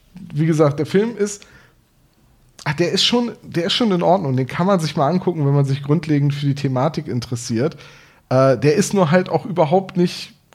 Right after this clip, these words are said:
groß beworben worden. Der ist gedreht worden, hatte seine Weltpre-, also der ist zweitausendsiebzehn gedreht worden und hatte seine Weltpremiere erst im Juli zweitausendzwanzig.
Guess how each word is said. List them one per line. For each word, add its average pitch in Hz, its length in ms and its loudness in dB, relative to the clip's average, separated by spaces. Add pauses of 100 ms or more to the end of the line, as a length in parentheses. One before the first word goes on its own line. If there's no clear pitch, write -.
groß - 380 0
beworben 151 480 2
worden. 92 260 -4
Der 107 100 -2
ist - 180 -6
gedreht 131 440 -4
worden, 196 420 -2
hatte 160 240 -2
seine 143 340 2
Weltpre-, 185 420 -2
also 139 160 0
der 143 80 0
ist 135 120 -2
zweitausendsiebzehn 160 1000 0
gedreht 160 480 -2
worden 110 400 -4 (540)
und 160 320 -2
hatte 180 260 0
seine 147 300 4
Weltpremiere 175 720 2
erst 156 280 -2
im 147 160 -2
Juli 190 440 -4
zweitausendzwanzig. 147 1400 -2